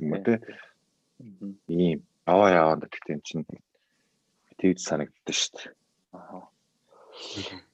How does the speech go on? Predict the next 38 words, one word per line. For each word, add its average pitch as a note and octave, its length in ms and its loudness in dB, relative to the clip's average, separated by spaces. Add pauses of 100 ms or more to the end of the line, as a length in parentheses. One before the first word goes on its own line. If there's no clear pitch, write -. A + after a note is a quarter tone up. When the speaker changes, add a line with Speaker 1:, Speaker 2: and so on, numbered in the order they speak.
(280)
Speaker 2:
За, A#2 240 2
Speaker 3:
За, A#2 160 4
Speaker 2:
ер C#3 160 6
нь D3 240 -2
Speaker 3:
та C#3 240 6
Speaker 2:
та D3 80 0
хоёрын D3 280 10
хувьд B2 120 6
одоо A#2+ 480 4 (420)
Speaker 3:
А. - 80 -6 (320)
Speaker 2:
ойрын, F3 480 8
ойрын E3+ 320 8
зорилго B2+ 400 4
ер A2 80 2
нь G#2 160 -4
юу G#2+ 160 2
байна? G2+ 160 -8 (160)
Яг G2+ 100 0
ойрын A#2 380 8
зорилго - 400 -8
бүр - 180 -10 (300)
хамгийн C3+ 360 6
ойрын G#2 200 6
зорилго - 240 -8 (240)
тэмцээний B2 560 4
талаар G2+ 320 2
ер - 40 -8
нь G2 120 -6
бол. F#2+ 120 -8 (2500)
Speaker 3:
За, - 80 0
би C#3 160 8
тэрнээс D3+ 400 8
өмнө C3 320 8
нэг - 160 -8 (320)
асуулт - 240 0
төрүүлээ G2+ 400 2
асуучих - 400 -6
дөрөө. - 180 -8